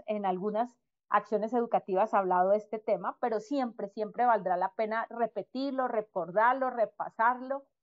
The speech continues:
porque de alguna manera en, cuando uno lo repite y lo recuerda,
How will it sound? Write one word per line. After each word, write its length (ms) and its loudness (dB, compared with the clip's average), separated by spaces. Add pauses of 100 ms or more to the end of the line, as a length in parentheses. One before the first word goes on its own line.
(440)
porque 600 0
de 220 2
alguna 280 -2
manera 540 0
en, 300 -8 (240)
cuando 280 2
uno 180 -2
lo 120 2
repite 800 0
y 140 -4
lo 180 0
recuerda, 600 -2